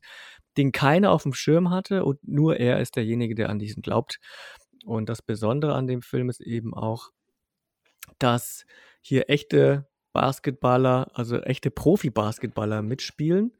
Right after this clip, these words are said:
und, ähm, dieser, und ich, der, dieses Talent, das ist dieser spanische Basketballer tatsächlich, der heißt hier Juan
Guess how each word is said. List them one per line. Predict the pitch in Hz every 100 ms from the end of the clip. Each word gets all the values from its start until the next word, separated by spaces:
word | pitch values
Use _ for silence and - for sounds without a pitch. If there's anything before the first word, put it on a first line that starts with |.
| _ - - - _ -
und, | 120 117 113 113 - _ _ _ _ _ _ _ _ _
ähm, | - 110 107 107 107 107 - _ _ _ _ _ _ _ _ _ _ -
dieser, | 117 110 117 110 107 -
und | 117
ich, | 113
der, | - 123 127 120 120 - 127
dieses | 131 120 -
Talent, | 120 110 139 170
das | 147 127
ist | -
dieser | 123 120 110 107 113
spanische | - - 123 156 180 180 175 185 _ - - - _ -
Basketballer | 147 165 - 156 160 160 160
tatsächlich, | 151 143 151 160 147
der | 127 127
heißt | 131 -
hier | 135 139
Juan | - 143 147 147